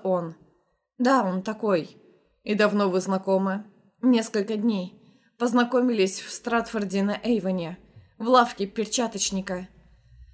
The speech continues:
Совершенно иррационально в голове полыхнуло убийственной мыслью. Так они познакомились там и сговорились встретиться в Лондоне.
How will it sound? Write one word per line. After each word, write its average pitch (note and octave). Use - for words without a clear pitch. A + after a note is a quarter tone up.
Совершенно D4+
иррационально C4+
в F3+
голове G#3+
полыхнуло A3
убийственной A3+
мыслью. G3
Так A3+
они G3+
познакомились G3
там G3+
и F3
сговорились G3
встретиться G3
в G3+
Лондоне. E3+